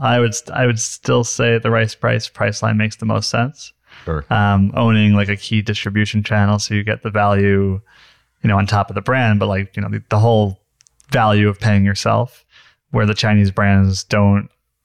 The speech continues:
Speaker 1: really market on TripAdvisor, so you're not removing a marketing channel. Um, but if they wanna move into travel, it's a great international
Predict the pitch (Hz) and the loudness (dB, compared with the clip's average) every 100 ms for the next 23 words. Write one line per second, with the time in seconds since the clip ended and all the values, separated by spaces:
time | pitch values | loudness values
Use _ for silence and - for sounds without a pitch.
0 | _ 117 104 98 104 - 110 104 104 - | _ 2 2 2 0 -4 -6 -4 -4 -8
1 | 127 127 131 139 127 117 104 101 101 101 | -4 -2 0 0 -2 0 -2 0 2 2
2 | 101 95 95 104 117 113 113 120 123 139 | 2 0 -2 -4 -2 -2 0 0 0 -2
3 | - _ - - _ 120 104 98 95 98 | -8 _ -20 -20 _ -2 0 2 2 0
4 | 95 - - 135 107 156 - _ _ _ | -6 -8 -2 0 0 -2 -10 _ _ _
5 | _ _ _ - 123 117 110 104 104 104 | _ _ _ -4 0 2 2 4 4 4
6 | 101 98 101 98 _ _ - 139 147 113 | 2 0 -4 -6 _ _ -4 0 2 4
7 | 107 107 107 123 120 110 110 104 107 - | 4 4 0 -2 -4 -4 -2 -2 -2 -8
8 | _ _ _ 123 107 104 98 101 98 95 | _ _ _ 2 2 2 0 -4 -6 -6